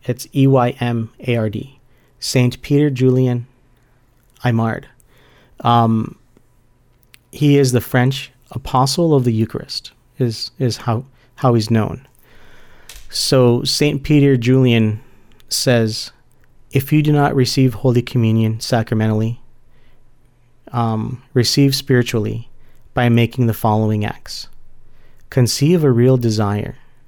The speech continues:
to be united to Jesus Christ by acknowledging the need, uh, you have to, to love his life. Arouse yourself to perfect contrition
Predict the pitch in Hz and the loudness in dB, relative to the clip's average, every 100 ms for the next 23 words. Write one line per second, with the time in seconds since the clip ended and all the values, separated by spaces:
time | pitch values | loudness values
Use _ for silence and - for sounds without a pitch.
0 | - - 120 120 113 107 110 110 110 117 | -20 -6 -2 0 2 2 2 0 -2 -6
1 | 107 107 107 - 120 - - - - - | -4 -4 -4 -6 -6 -6 -10 -18 -20 -20
2 | - - _ _ 113 113 110 117 117 117 | -20 -20 _ _ -2 0 2 4 4 2
3 | 123 113 107 110 113 113 - _ _ _ | 2 2 2 2 2 -2 -12 _ _ _
4 | _ _ _ 127 113 107 104 107 120 190 | _ _ _ -4 -2 -2 -2 -4 -6 -2
5 | 120 117 117 113 - - 117 117 - _ | 0 2 2 -2 -4 -4 -4 -6 -12 _
6 | _ - 117 117 117 117 120 104 101 110 | _ -2 2 2 2 -2 -6 -6 -6 -8
7 | - - _ _ _ _ _ _ _ _ | -14 -20 _ _ _ _ _ _ _ _
8 | _ _ _ _ _ _ _ 139 123 123 | _ _ _ _ _ _ _ 2 4 4
9 | 135 139 135 123 110 110 - - _ _ | 4 2 0 0 0 -2 -8 -20 _ _
10 | _ _ _ - 117 135 123 131 123 - | _ _ _ -4 0 0 0 0 -2 -8
11 | - 135 123 127 - 110 110 | -6 -2 0 -2 -2 -6 -8